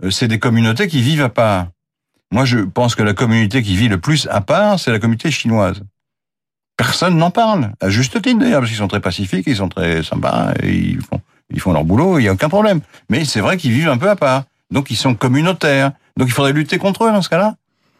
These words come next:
Qu'est-ce que ça veut dire ? Le, euh, le communautarisme, c'est quand une communauté revendique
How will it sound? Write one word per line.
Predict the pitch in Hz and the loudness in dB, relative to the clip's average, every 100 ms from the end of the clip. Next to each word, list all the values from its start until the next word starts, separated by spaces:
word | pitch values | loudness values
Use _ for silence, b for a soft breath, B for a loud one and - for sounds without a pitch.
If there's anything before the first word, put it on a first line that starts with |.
| _ | _
Qu'est-ce | - 147 | -4 -2
que | 151 | 0
ça | 143 | 0
veut | 131 | 0
dire ? | 131 135 127 117 B B | 2 0 0 -4 B B
Le, | 104 | 0
euh, | 113 110 110 107 98 | 2 2 2 2 2
le | 104 | 0
communautarisme, | 104 - 143 135 120 123 190 | -4 -4 0 0 0 0 0
c'est | 202 135 | 0 -2
quand | 117 123 | -2 0
une | 107 | 0
communauté | 120 104 104 101 | 0 0 0 0
revendique | 185 120 117 120 123 214 180 | 0 2 2 2 2 0 -2